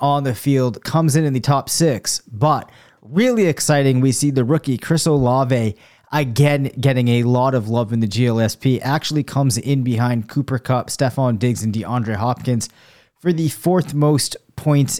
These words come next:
in an average game with seventeen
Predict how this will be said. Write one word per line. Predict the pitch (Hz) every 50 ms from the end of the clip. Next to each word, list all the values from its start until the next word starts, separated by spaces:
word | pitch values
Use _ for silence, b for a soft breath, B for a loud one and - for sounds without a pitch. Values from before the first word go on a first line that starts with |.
| - -
in | - 139 135 135 131 123 -
an | - 131 123 123
average | - - 131 127 131 127 110 123 123 113 104 -
game | - 127 120 120 120 117 110 101 92 - _ _ _ _ _ _ _
with | - 143 131 -
seventeen | - - - 156 147 120 131 147 139 117 - - 143 143 135 131 131 135 127 117 107